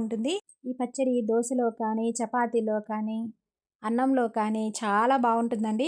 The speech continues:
వేడి వేడి అన్నంలోకి నెయ్యి కలుపుకొని పచ్చడితో తిన్నారంటే నోటికి అద్భుతంగా ఉంటుంది. తప్పకుండా మీ దగ్గర పచ్చి టమాటోలు ఉన్నప్పుడు ఈ విధంగా ట్రై చేయండి పచ్చడి. మరి ఈ వీడియో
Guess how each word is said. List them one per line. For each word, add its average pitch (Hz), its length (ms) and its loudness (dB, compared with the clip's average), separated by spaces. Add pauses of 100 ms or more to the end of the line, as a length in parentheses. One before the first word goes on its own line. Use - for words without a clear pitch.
(120)
వేడి 254 360 4
వేడి 240 260 4
అన్నంలోకి 220 600 0 (480)
నెయ్యి 233 300 2
కలుపుకొని 233 540 0 (140)
పచ్చడితో 240 400 0 (100)
తిన్నారంటే 233 520 0 (140)
నోటికి 233 380 0
అద్భుతంగా 226 600 2
ఉంటుంది. 233 380 0 (600)
తప్పకుండా 262 440 2 (100)
మీ 233 140 4
దగ్గర 233 200 2 (120)
పచ్చి 220 280 -6
టమాటోలు 240 480 4
ఉన్నప్పుడు 226 360 0 (240)
ఈ 254 120 2
విధంగా 240 360 0
ట్రై 202 160 -2 (100)
చేయండి 214 440 -2
పచ్చడి. 233 380 -2 (360)
మరి 247 180 -2 (100)
ఈ - 20 0 (100)
వీడియో 269 280 2